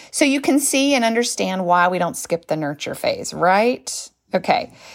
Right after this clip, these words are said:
If all you ever wanted to do was work with brand new people, you would never have the opportunity to deepen relationships. And it's so much harder to work with strangers than it is with people that already,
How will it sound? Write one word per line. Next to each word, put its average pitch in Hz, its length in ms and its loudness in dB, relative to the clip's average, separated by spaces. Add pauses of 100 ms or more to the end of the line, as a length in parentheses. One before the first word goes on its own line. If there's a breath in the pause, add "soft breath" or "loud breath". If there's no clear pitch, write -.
(100)
If 240 180 2
all 269 220 4
you 294 180 0
ever 233 300 4
wanted 214 360 0
to 196 60 2
do 185 320 2
was 180 200 0
work 170 240 2
with 165 120 0
brand 165 280 -2
new 170 100 -2
people, 170 400 -2
you 180 160 -2
would 170 140 -2
never 190 400 2
have 185 260 0
the 180 140 -2
opportunity 160 720 -2
to 156 100 -4
deepen 151 380 -4
relationships. - 720 -2
And 196 100 2
it's - 160 -2
so 240 260 2
much 220 180 0
harder 170 340 2
to 160 80 4
work 160 260 2
with 160 80 0
strangers 165 480 -2
than 156 140 2
it 143 100 -2
is 151 140 -2
with 147 100 -6
people 151 280 -6
that 143 100 0
already, 151 440 -4